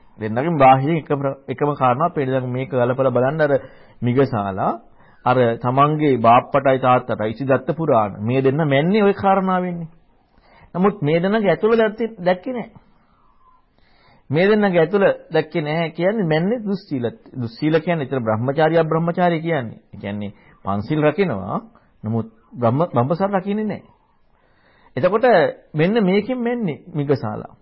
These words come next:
එතකොට බුදුරණවහන්සේ මේ දෙන්න අරගෙන කියනවා තත්‍රානන් පමානිකා පම-,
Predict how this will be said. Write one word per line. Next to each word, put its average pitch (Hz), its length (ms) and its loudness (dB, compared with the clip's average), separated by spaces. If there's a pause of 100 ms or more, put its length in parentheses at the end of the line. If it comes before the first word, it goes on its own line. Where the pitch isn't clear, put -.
(1400)
එතකොට 214 320 0
බුදුරණවහන්සේ 196 720 2
මේ 165 160 0
දෙන්න 151 220 2
අරගෙන 139 360 2
කියනවා 131 460 -2
තත්‍රානන් 160 720 2
පමානිකා 143 600 2
පම-, 120 420 -4